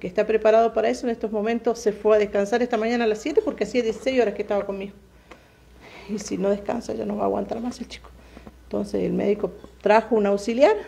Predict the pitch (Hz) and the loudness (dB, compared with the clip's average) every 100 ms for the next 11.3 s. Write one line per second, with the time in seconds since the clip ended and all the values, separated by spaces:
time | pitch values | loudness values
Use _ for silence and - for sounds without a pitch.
0 | - - - 196 180 180 180 - - 220 | -14 -20 -14 -8 -6 -8 -10 -16 -20 -10
1 | - - 180 - 190 185 180 185 175 180 | -4 -4 -4 -8 -2 -2 0 2 2 2
2 | 180 190 190 - - 214 254 226 175 - | 2 0 -4 -6 -4 -2 -2 -6 -8 -16
3 | - - 226 220 233 277 247 233 233 254 | -20 -8 -4 -2 0 -2 0 0 0 -4
4 | 247 - 196 220 294 - - - - - | -6 -6 -6 -4 -6 -10 -16 -20 -20 -20
5 | _ 196 185 202 269 311 269 247 262 247 | _ -4 -2 -2 -2 0 0 0 0 -2
6 | 247 262 262 - - - - - 202 208 | -4 -10 -12 -14 -20 -20 -20 -2 0 2
7 | 202 190 - 214 202 190 208 190 190 214 | 0 -4 -6 -2 0 0 0 -4 -6 -6
8 | 214 196 196 - - 190 208 202 180 175 | -4 -2 -4 -6 -6 0 0 0 -6 -4
9 | 190 180 170 214 196 180 180 180 180 175 | -2 -4 -4 -4 -2 -2 -2 -2 -2 -2
10 | 185 180 185 175 - 190 175 175 185 185 | -4 -4 -6 -10 -10 -8 -6 -8 -10 -12
11 | 185 190 | -10 -10